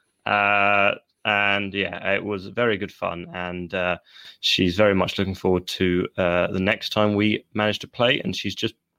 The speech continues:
bought herself a game on Steam, which is a bit like Dungeons and Dragons. I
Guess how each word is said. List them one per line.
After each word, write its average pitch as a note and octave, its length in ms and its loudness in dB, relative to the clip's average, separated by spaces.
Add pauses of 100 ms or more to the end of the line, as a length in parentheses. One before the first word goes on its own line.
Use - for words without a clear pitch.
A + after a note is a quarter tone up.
(140)
bought A#2 300 0
herself G#2 520 -2 (540)
a F#2 40 -20 (120)
game G#2 440 2
on F#2+ 280 -8
Steam, A#2 600 -4
which G2 160 -10
is - 60 -10
a G2+ 40 -10 (160)
bit D3 160 2
like A#2+ 200 4
Dungeons G2 240 -4
and F2+ 80 -8
Dragons. F#2 440 -4
I - 60 -12